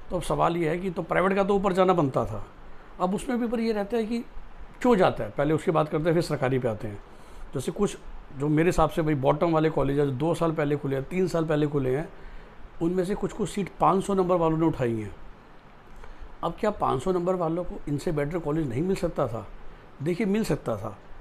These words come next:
जैसा कि मैंने कहा कि it is about generally जो पाँच सौ नंबर वाला था, पाँच सौ बीस वाला, पाँच सौ दस वाला, उनको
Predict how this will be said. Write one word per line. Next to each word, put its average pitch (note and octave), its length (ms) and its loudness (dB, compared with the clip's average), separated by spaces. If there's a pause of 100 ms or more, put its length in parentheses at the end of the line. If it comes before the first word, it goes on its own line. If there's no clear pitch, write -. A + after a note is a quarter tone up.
(160)
जैसा D3+ 200 -2
कि G#3 60 0
मैंने F3 280 2
कहा F#3 160 0
कि F#3+ 200 -4
it F#3+ 80 -6
is F#3 80 0
about F3 340 0 (520)
generally E3+ 360 2
जो F#3 100 0
पाँच D3+ 300 0
सौ F3 80 -2
नंबर D#3+ 260 0
वाला D#3 300 2
था, C#3+ 260 0
पाँच C#3+ 260 -2
सौ C#3 60 -2
बीस D3+ 320 0
वाला, C#3+ 240 0
पाँच C#3 260 -2
सौ C#3+ 80 -2
दस D3+ 260 -2
वाला, B2+ 380 -2 (560)
उनको D#3 400 0